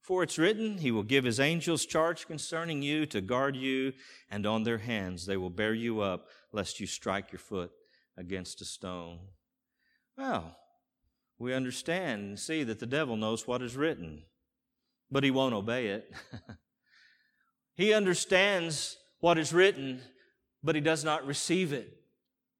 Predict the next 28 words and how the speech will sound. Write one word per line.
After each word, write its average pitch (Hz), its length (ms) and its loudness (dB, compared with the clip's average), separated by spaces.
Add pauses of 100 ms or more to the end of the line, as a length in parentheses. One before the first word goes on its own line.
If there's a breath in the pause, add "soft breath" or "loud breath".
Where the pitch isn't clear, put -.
(1040)
And 147 100 0
he 170 80 4
quotes 214 380 6
the 190 80 0
scripture 220 560 2
here, 180 180 4
but 170 140 4
he 165 80 4
only 233 240 2
quotes 214 540 0
what 170 200 4
serves 202 360 0
his 165 180 -2
evil 185 300 2
purpose, 175 560 2 (240 loud breath)
and 147 100 2
he 151 80 2
denies 160 540 2
the 160 80 -4
context 147 680 -4
of 110 80 -8
those 123 220 -4
verses, 123 480 -2
leaving 110 320 -2
part 113 240 -4
of 95 100 -8
it 90 80 -6
out. 101 320 -12